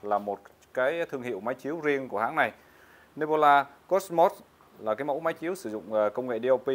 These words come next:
bóng đèn led, tuổi thọ tối đa đạt ba mươi ngàn giờ, độ phân giải Full H D và có rất nhiều tính năng ăn chơi như là tích hợp, à, Bluetooth, Wi-Fi hai G và năm G, à, kết nối Bluetooth bốn chấm hai và có luôn hệ điều hành Android chín chấm không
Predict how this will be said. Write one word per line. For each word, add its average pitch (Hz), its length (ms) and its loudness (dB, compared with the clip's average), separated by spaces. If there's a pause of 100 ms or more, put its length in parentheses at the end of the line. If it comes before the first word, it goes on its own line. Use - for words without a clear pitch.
(480)
bóng 127 220 -8
đèn 120 200 2
led, 175 140 2 (180)
tuổi 104 100 -6
thọ 104 120 -4
tối 147 120 -6
đa 131 120 6
đạt 110 140 2
ba 120 120 4
mươi 123 100 -6
ngàn 110 140 -4
giờ, 104 240 4 (100)
độ 107 60 -6
phân 120 180 -8
giải 95 240 -2
Full 123 80 -8
H 156 200 -6
D - 20 10 (680)
và 107 140 4
có 147 120 -4
rất 175 160 0
nhiều 123 120 -4
tính 139 120 -10
năng 139 100 -2
ăn 123 120 -4
chơi 127 220 4
như 123 100 -4
là 110 120 2
tích 180 220 -8
hợp, 117 140 2 (160)
à, 98 100 -10
Bluetooth, 120 420 -2 (680)
Wi-Fi 127 480 2
hai 123 160 0
G 117 80 -2 (100)
và 107 60 2
năm 120 160 -4
G, 120 60 0
à, 104 160 6 (640)
kết 143 120 -4
nối 156 120 -4
Bluetooth 139 360 -4
bốn 160 160 -8
chấm 165 160 -6
hai 131 320 0
và 110 240 2
có 123 140 -4
luôn 147 160 -4
hệ 113 120 -6
điều 101 100 -6
hành 110 140 -6
Android 120 260 -2
chín 139 100 -16
chấm 156 120 -12
không 131 220 2